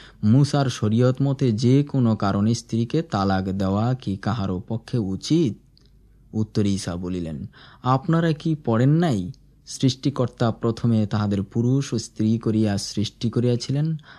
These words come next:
আর বলিয়াছিলেন, 'এই জন্য মানুষ পিতা মাতাকে ছাড়িয়া তাহার স্ত্রীর সঙ্গে যুক্ত হইবে, এবং সেই দুইজন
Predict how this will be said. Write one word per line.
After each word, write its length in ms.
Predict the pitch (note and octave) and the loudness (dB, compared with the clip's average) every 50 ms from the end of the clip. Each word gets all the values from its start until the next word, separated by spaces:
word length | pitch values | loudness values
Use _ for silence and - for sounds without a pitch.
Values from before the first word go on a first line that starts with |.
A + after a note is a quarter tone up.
| - - | -14 -6
আর 220 | G#2 G2+ G2+ G2+ | -2 -2 -2 -2
বলিয়াছিলেন, 960 | G2 A2+ G2+ G2+ A2 B2 C3+ C3+ C3 B2+ - D3+ C#3+ B2 G2+ F#2 F#2 F2+ A2+ - - - - - - - | -2 -2 0 2 4 4 4 4 2 0 0 0 2 2 2 0 -2 -4 -6 -8 -12 -20 -20 -20 -10 -2
'এই 200 | G#2+ A2 A#2 A#2+ | 2 2 4 4
জন্য 460 | B2 C#3+ D3 D3 C3 A2+ G2 F2 A2+ - _ _ G#2 | 4 4 6 6 6 4 4 2 -2 -6 _ _ 0
মানুষ 500 | G2+ G#2+ A2 A#2+ C3 C3+ C#3 B2+ - - - | 2 4 4 4 4 4 2 0 -2 -8 -4
পিতা 320 | - B2+ B2+ B2+ C#3 C#3 C#3 | 0 0 0 2 2 2 2
মাতাকে 440 | C#3 C3+ B2+ - B2+ B2+ - A#2+ | 2 0 0 -2 -2 -2 -2 -2
ছাড়িয়া 560 | A2+ - - A2 A2 G#2+ G#2+ A2+ A#2 A#2+ C3 C3 | -4 -2 -2 0 2 2 2 2 2 2 0 -2
তাহার 300 | - A2+ A#2 A2 G2+ - - - - B2+ | -2 -2 -2 -2 -2 -4 -4 -6 -6 -6
স্ত্রীর 380 | - - - - C#3+ B2 A#2 G#2+ | -6 -6 -6 -4 -2 -2 -2 -2
সঙ্গে 400 | - - A2 G#2 G2+ G#2+ A#2+ A#2 | -2 -2 -2 0 0 2 0 0
যুক্ত 440 | G#2+ - A2+ G#2 - - _ - | 0 -2 -2 -4 -4 -8 _ -4
হইবে, 460 | G2+ G#2+ G#2 G2 F#2+ F#2+ G#2 E2+ G2+ A2+ - - - - - - - | -4 -2 -2 -2 -2 -2 -4 -6 -6 -8 -10 -16 -20 -20 -18 -6 -2
এবং 280 | G#2+ G#2+ A#2 A#2+ A#2 | 0 0 2 0 0
সেই 340 | A2+ - - B2+ A#2+ A2 G#2 | -2 0 0 2 2 2 2
দুইজন 680 | G2 G2 A2 B2+ C3+ C#3+ C3+ C#3 C3+ B2+ B2+ D3 D3+ | 0 0 4 4 6 6 6 4 2 2 2 0 -2